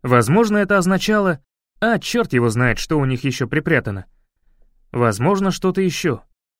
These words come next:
В любом случае, как только пираты скрылись из виду, Антон отпустил фельдшера,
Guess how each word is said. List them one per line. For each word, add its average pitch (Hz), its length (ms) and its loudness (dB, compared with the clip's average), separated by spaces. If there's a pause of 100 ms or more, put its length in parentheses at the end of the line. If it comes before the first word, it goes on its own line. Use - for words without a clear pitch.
(100)
В 127 100 0
любом 127 400 4
случае, 165 560 -2
как 139 240 -6
только 180 380 -4
пираты 135 420 -2
скрылись 135 560 -2
из 113 220 -4
виду, 135 400 -2 (340)
Антон 143 560 0
отпустил 156 640 -2
фельдшера, 208 560 -2